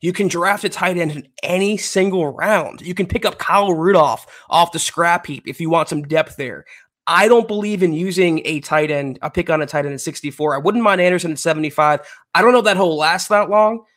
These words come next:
but I wouldn't mind a linebacker there. But tight end just rubs me the wrong way. I, I, I can't support that. And I wonder how much of the connection on a surface level has to do with him playing for C S U. The Broncos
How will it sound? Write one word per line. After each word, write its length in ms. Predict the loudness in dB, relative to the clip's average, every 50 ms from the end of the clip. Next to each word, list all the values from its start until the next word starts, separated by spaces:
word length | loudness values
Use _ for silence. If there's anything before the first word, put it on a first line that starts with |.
| _ _ _
but 100 | 0 0
I 80 | 2
wouldn't 280 | 2 2 0 -2 0 -2
mind 180 | -2 0 0
a 40 | 0
linebacker 520 | 0 0 0 0 0 0 -2 -2 -4 -6 -6
there. 200 | -4 -6 -6 -6
But 200 | -6 -10 -10 -8
tight 240 | -4 -4 -2 0
end 180 | 0 -2 -2 -4
just 140 | -8 -6 -2
rubs 220 | 0 0 0 0
me 100 | -2 -2
the 100 | -2 0
wrong 280 | 0 0 0 0 0 -4
way. 280 | -4 -6 -6 -6 -10 _ _ _ _ _ _ _ _ _ _ -20 _ -20 -20 -12 -10
I, 120 | -10 -8 -4
I, 200 | -2 -2 -2 -2 -2
I 120 | -2 -4
can't 320 | -4 -2 0 0 0 0
support 380 | -2 -6 -4 0 2 2 2 2
that. 100 | 0 -2
And 80 | 0 0
I 120 | 0 0
wonder 320 | 2 2 2 2 2 0
how 180 | 0 0 0 0
much 240 | 2 2 2 2 0
of 140 | -4 -4 -4
the 80 | -8
connection 680 | -8 -8 -6 -4 -4 -4 -6 -6 -8 -8 -8 -8 -10 -14 -18 -20 _ _ -2
on 160 | -2 0 0
a 40 | 0
surface 440 | 2 2 4 4 4 2 -2 0
level 260 | 2 2 2 0 -2 -2
has 200 | -2 -2 -2 -4
to 80 | -4
do 140 | 0 2 2
with 120 | 2 2
him 140 | -2 -6 -8
playing 340 | -6 -2 -2 0 0 -2 -4
for 120 | -8 -10
C 240 | -10 -8 -8 -8 -8
S 160 | -8 -10 -10
U. 240 | -12 -12 -12 -14 -16 _ _ _ _ _ _ _
The 80 | _ -6
Broncos 600 | -2 2 2 2 2 2 0 2 2 0 -2 -4